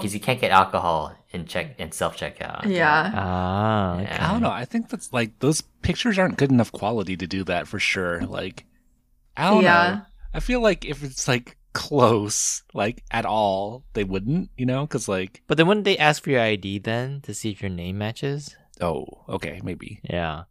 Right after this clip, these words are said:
Speaker 3: Wait, Gochu Mai, do you have, is it your mom's?
Speaker 4: Uh, but I have my own card.
Speaker 3: Oh, you have your own card.
Speaker 4: Sure.
Speaker 3: Okay. All right. Huh.
Speaker 2: Yeah, I mean, like, my parents have, like, the membership where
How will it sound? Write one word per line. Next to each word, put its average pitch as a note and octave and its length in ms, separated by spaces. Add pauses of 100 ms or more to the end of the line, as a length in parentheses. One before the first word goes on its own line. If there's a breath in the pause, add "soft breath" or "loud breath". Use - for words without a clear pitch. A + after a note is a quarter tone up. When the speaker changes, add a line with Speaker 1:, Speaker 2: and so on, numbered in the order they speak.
(120)
Speaker 3:
Wait, D3 140
Gochu G#3+ 200
Mai, D#3 120
do A#2 120
you E3+ 80
have, G3 300 (160)
is B2+ 180
it D#3+ 140
your C3+ 100
mom's? A2+ 600 (880)
Speaker 4:
Uh, F3+ 280 (100)
but C3 260
I A#2+ 80
have C#3+ 100
my C3+ 120
own E2+ 120
card. - 360 (180)
Speaker 3:
Oh, C3+ 100
you B2 120
have A2 100
your G2+ 80
own F2+ 120
card. E2 200
Speaker 4:
Sure. F2 80
Speaker 3:
Okay. E2 240 (240)
All - 120
right. - 180 (920)
Huh. F2 180 (460 soft breath)
Speaker 2:
Yeah, F3 360
I A#3+ 100
mean, C#4 240
like, C#4+ 340
my B3+ 160
parents C4+ 560
have, G#3+ 680 (680)
like, G3+ 320
the G3+ 100
membership G3+ 680
where F#3 500